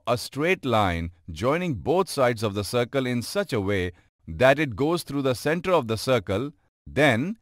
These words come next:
that line will be called the diameter of the circle.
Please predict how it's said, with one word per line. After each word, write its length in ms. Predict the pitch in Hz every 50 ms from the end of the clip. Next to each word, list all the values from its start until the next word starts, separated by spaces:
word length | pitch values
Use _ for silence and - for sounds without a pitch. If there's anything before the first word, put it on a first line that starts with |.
| _ _ _ _ -
that 400 | 82 78 76 104 113 120 - -
line 480 | 98 98 104 110 113 127 147 160 127 95
will 160 | 104 120 113
be 140 | 101 110 98
called 440 | 82 101 107 110 123 147 160 131 120 _ _ _ _ -
the 380 | 82 82 107 107 113 135 160 - - - 80
diameter 560 | 78 98 92 101 117 127 139 143 139 - 147
of 160 | 143 135 123
the 80 | 127 131
circle. 520 | - 143 127 120 101 - 92 73 60 62